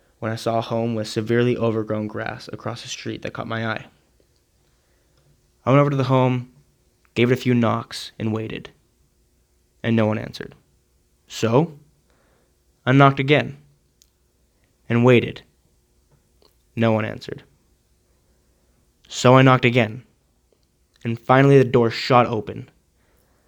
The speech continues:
A very frustrated woman answered the door, and she began going through the list of reasons why I was the worst person to ever walk the earth,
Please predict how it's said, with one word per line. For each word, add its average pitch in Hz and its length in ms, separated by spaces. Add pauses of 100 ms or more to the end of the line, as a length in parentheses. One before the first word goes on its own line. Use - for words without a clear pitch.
(520)
A 120 80
very 120 720
frustrated 120 540
woman 110 260
answered 113 300
the 113 60
door, 117 340 (180)
and 113 100
she 117 100
began 131 360
going 120 240
through 120 140
the 110 100
list 135 340
of 117 120
reasons 113 320
why 117 360
I 127 140
was 131 160
the 113 80
worst 123 340
person 117 340
to - 140
ever 117 160
walk 117 300
the 117 160
earth, - 260